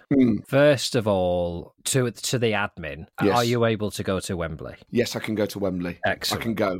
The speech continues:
Speaker 1: I'm very, very excited about it.
Speaker 2: Good. That's good. People want to know. Secondly, did you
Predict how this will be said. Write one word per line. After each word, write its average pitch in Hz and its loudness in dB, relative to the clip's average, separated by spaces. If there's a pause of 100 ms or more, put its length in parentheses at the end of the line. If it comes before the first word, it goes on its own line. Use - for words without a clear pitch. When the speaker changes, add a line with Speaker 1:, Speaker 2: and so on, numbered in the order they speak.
(240)
Speaker 1:
I'm 95 -4
very, 101 2
very 92 2
excited 87 -6
about 85 -4
it. 95 0
Speaker 2:
Good. 76 -2 (300)
That's 101 -2
good. 73 -10
People 92 -8
want 82 -8
to - -12
know. 71 -10
Secondly, 90 -4 (120)
did 120 0
you 104 4